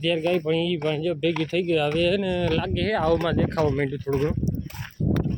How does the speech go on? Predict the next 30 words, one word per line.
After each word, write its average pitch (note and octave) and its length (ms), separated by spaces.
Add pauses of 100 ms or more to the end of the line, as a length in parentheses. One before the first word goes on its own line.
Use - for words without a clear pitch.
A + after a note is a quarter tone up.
(300)
રિકવરીમાં D#3+ 680
છે E3+ 200
કે D#3+ 140
આવું C3 500 (340)
અડદ D3+ 220
ક્વોલિટી D3+ 320
બનશે - 280
જોરદાર C#3 420
આની. C#3+ 160 (1500)
કોઈ D#3+ 140
નહીં E3 180
રાખે D#3 240
તો C#3 120
આપણે C#3+ 320
જ C#3 40
રાખવાની C#3+ 380
છે. - 140 (1700)
અને D3+ 160
આપણે D3+ 180
સામે D#3+ 160
બંસી E3+ 380
પણ F#3 180
છે. G#3+ 120
અને - 1500
આનું E3 220
નામ F#3 240
આપણે F3+ 200
શું F#3+ 180
નાખવું E3+ 320
હતું? F#3 180